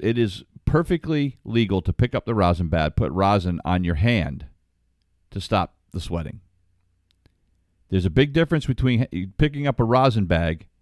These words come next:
and putting something on the baseball itself. Uh, folks, the last time I checked, it's been getting ninety degrees in this, uh, plus degrees and humid in this country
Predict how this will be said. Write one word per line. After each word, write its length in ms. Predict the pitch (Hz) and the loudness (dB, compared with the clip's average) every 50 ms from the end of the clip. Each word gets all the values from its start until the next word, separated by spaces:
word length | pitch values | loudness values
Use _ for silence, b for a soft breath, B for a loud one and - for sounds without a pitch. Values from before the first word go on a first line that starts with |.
| _ _ _ _ _ _ _ _ - | _ _ _ _ _ _ _ _ -4
and 180 | 95 104 98 | -4 -2 2
putting 300 | - - 165 160 147 127 | 4 4 4 4 2 0
something 480 | 117 - - 123 107 - - 107 101 - _ _ - | -2 0 0 0 0 0 0 -2 -2 -2 _ _ 0
on 480 | 113 110 107 104 104 101 98 98 101 95 - _ _ - _ | 4 4 6 6 6 4 4 2 0 -2 -6 _ _ -14 _
the 140 | - 98 92 | 0 0 0
baseball 800 | 80 76 - - 104 104 107 - - - 98 98 90 90 90 - - | 0 0 -2 0 2 2 2 0 -2 0 2 2 2 2 0 -2 -4
itself. 720 | 87 - - - - - - 104 - - - - - - _ _ _ _ _ _ _ _ _ _ _ _ _ _ _ _ - | -6 -6 -6 -8 -8 -2 -2 0 0 -2 -6 -14 -20 -20 _ _ _ _ _ _ _ _ _ _ _ _ _ _ _ _ -2
Uh, 160 | - 104 107 | 0 0 0
folks, 380 | - - 147 151 151 - - - b b b | 2 4 4 4 4 4 -2 -16 b b b
the 100 | - 120 | 2 4
last 460 | 123 120 123 143 165 208 208 - - | 4 4 4 4 4 2 0 -2 -2
time 320 | - 165 165 160 160 151 113 | 0 0 2 2 0 0 0
I 140 | 127 151 151 | 0 -2 -2
checked, 500 | - - - 147 156 - _ - - - _ _ _ _ _ _ _ _ _ _ _ _ _ _ _ _ _ _ _ _ _ - | -2 -2 -2 -2 -2 -2 _ -12 -20 -20 _ _ _ _ _ _ _ _ _ _ _ _ _ _ _ _ _ _ _ _ _ -2
it's 180 | - 165 - - | -2 -2 0 0
been 180 | 185 185 165 | -2 -2 -2
getting 380 | 131 117 151 156 156 151 135 120 | 2 2 2 4 4 2 2 4
ninety 360 | 123 127 143 156 151 160 156 | 4 4 2 2 0 -4 -2
degrees 500 | 143 139 113 127 139 143 151 151 127 127 | -4 -2 -2 0 0 0 0 0 0 0
in 120 | 120 113 | 0 0
this, 340 | 120 127 - - - - - _ _ _ _ _ | 0 -2 -4 -6 -8 -14 -16 _ _ _ _ _
uh, 280 | - 104 107 - 98 107 95 - | -6 -4 -4 -2 -2 -4 -2 -2
plus 300 | - 135 135 147 - - | 0 2 2 2 0 0
degrees 480 | - 120 98 123 131 139 143 139 117 113 | -4 -2 0 0 0 0 0 0 0 0
and 100 | 95 90 | 0 2
humid 400 | 95 127 143 147 143 143 - - - | 4 4 4 4 4 -2 -2 -4 -6
in 180 | - 110 107 | -4 -2 -2
this 160 | 110 127 - - | -2 -2 -4 -2
country 560 | - - 135 139 - - 156 156 160 147 | 0 0 0 0 0 -2 -4 -4 -4 -8